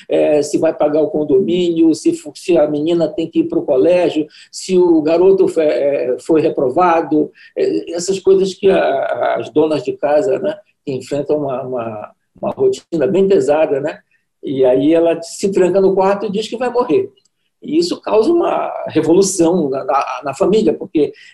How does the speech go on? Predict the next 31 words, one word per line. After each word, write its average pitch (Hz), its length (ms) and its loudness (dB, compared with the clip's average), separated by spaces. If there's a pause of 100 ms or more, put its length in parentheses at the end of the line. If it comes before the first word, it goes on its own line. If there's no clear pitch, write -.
afinal 143 340 -4
de 143 80 -8
contas, 175 320 -4
todos 220 280 2
dependiam 143 500 -2
dela, 123 320 0
né? 151 160 -8 (580)
E 160 120 2
aí, 175 560 2
é, 151 600 0
eu 147 40 0
chamei 156 400 0
a 139 80 2
Gilda 143 340 0
Medeiros 185 480 2
e 196 60 0
o 190 60 2
Ismaelino 190 680 0
Pinto 196 320 -2
disse 330 420 0
que - 80 0
o 156 80 4
título 170 460 0
devia 156 260 0
ser 160 320 -4 (220)
Nunca 190 240 0
Houve 165 220 2
uma 156 100 -4
Mulher 147 320 -2
como 156 240 -4
Gilda. 127 400 -6